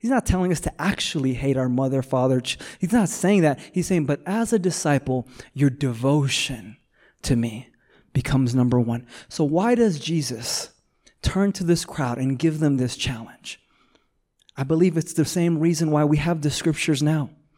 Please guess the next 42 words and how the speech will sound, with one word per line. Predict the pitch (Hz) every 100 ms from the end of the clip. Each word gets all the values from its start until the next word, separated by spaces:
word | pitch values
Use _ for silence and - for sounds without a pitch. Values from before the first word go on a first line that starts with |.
| _ _ - -
is | 165
that | 170 170
there | 180
are | 180
a | 160
lot | 165 196
of | 190 180
people | - 196 170 175
out | 160
there | 175 170
that | 160
are | 156
following | 147 - 170 175 185 185 175 165
Jesus | 147 180 180 127 127 - - - _ _ _ _ _ _
that | 170 160
want | 139 139 151 170 190
to | - 170
be | 180
disciples | 156 151 - - 170 170 151 143
but | - 147
have | 156
not | 156 147 151
counted | - 175 190 180
the | 180
cost | - - 147 -
and | 147
have | 156 147
not | 147 131
been | 147
marked | 139 139 165 143 127 - - -
with | 156 151
the | 190
surrender | - - 160 139 151 196 208 202 214 - -
and | 175 165
submission | - 160 156 165 - 170
that | 151
it | 143 147
takes | - 165 -
to | - 180
be | 135 147 147 143 - -
a | 143
disciple | 139 131 127 123 - -